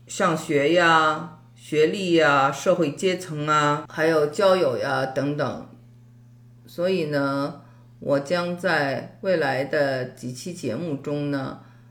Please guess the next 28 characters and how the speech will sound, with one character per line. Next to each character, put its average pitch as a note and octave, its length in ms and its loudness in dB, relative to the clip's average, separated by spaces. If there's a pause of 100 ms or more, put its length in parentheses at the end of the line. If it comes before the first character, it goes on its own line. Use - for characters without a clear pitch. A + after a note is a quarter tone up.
(160)
陆 F3 160 -4
续 E3 340 -6
的 - 520 -6 (560)
跟 D#3+ 160 -4
大 D3 160 -2
家 C#3+ 260 0
分 E3 260 -4
享 B2+ 360 -6
这 C#3+ 100 -6
些 C#3+ 240 -4
话 D3 320 -2
题。 - 540 -16 (680)
那 - 80 -12
么 E3+ 140 -2
今 C4 260 -4
天 C#4 280 2
的 B3 120 4
这 D3+ 140 0
个 B2 140 -2
话 B2+ 260 -2
题 - 240 -8
呢， A#2+ 260 -4
就 A#2+ 280 -4
非 F3+ 260 -6
常 C#3 320 -8
的 B2+ 280 -4
轻 G3 280 -10
松。 G3+ 460 -10